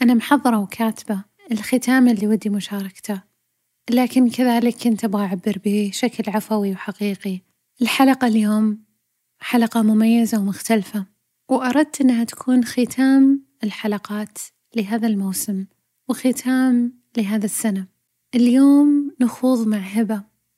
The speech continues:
اللي هي صديقة ومستمعة لبودكاست سكون. هبة اليوم تحكينا عن الأصوات الداخلية،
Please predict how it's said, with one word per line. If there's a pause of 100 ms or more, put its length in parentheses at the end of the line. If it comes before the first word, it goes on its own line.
(180)
اللي
هي
صديقة (140)
ومستمعة
لبودكاست
سكون. (140)
هبة
اليوم
تحكينا
عن
الأصوات
الداخلية،